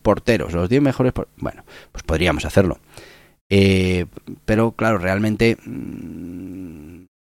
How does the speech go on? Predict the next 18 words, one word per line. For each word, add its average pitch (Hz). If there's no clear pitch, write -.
estaríamos 98
hablando 104
de 98
un 98
lead 95
magnet 101
para 95
captar 104
toda 98
esa 95
gente 101
que 92
está -
buscando 87
nuestro 90
contenido 76
de 80
interés. 71